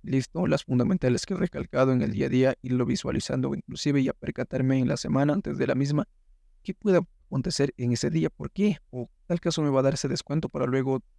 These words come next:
uno o dos días después dar el ascenso. Ya los perfiles en el P O tres, ya lo iré a dar a conocer en el vi-, en los próximos videos. ¿Qué más?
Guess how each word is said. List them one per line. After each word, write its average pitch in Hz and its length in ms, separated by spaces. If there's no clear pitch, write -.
uno 143 220
o 127 40
dos 135 140
días 135 180
después 143 360
dar 131 200
el 127 120
ascenso. 131 420
Ya 131 100
los 131 140
perfiles 131 600
en - 200
el 127 180
P 135 160
O 127 160
tres, - 240
ya 135 180
lo 139 120
iré 135 180
a - 20
dar 139 160
a - 60
conocer - 280
en 117 120
el - 120
vi-, 131 180
en 131 120
los 127 120
próximos - 460
videos. - 380
¿Qué - 80
más? 180 280